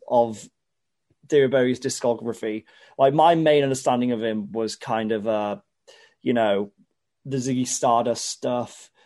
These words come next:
stuff like Starman, Life on Mars. Um,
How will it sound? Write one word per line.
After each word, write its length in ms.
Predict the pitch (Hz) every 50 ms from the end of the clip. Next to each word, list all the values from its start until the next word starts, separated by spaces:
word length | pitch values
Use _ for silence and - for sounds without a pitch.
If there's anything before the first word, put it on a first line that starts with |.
| _ _
stuff 280 | - - - 127 - 131
like 240 | 123 120 113 -
Starman, 880 | - - - - - 135 120 117 117 117 117 117 113 113 110 110 113 113
Life 340 | 113 113 110 120 117 - -
on 100 | 117 113
Mars. 640 | 113 110 110 110 110 110 113 110 104 - - - _ _ _ - _ _ _ _ _ _ _ _ _ _ -
Um, 640 | 135 123 123 120 120 120 117 120 120 120 104 -